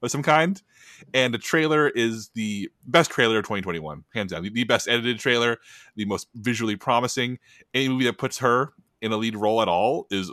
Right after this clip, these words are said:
a movie I wanna see, and one that lets her tap into the multiverse,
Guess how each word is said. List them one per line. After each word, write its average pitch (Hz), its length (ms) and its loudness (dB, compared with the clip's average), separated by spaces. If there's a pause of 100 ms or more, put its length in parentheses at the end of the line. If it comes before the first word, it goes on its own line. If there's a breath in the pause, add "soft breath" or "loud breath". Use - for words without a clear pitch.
(140)
a 110 60 -8
movie 107 200 -4
I 95 60 0
wanna 95 240 0
see, 120 320 -4 (460 loud breath)
and 113 100 -2
one 117 140 -2
that 113 160 -2 (480)
lets 120 180 -2
her 117 220 2
tap - 360 -4
into 147 120 -6
the 139 80 -2
multiverse, 120 460 -2